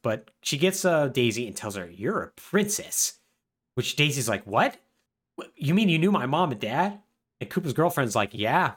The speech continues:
I knew about your mom. She's dead, by the way."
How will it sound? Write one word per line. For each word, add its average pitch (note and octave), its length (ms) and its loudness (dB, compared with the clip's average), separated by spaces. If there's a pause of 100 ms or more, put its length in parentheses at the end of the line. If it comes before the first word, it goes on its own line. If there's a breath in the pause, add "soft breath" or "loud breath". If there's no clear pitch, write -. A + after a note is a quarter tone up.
I A#2 100 -4
knew F3+ 120 2
about A#2+ 200 0
your G#2 100 -4
mom. G#2 320 -2 (320)
She's C#4+ 180 2
dead, C#3 320 2
by G2 140 2
the F#2+ 60 -6
way." G2 300 -4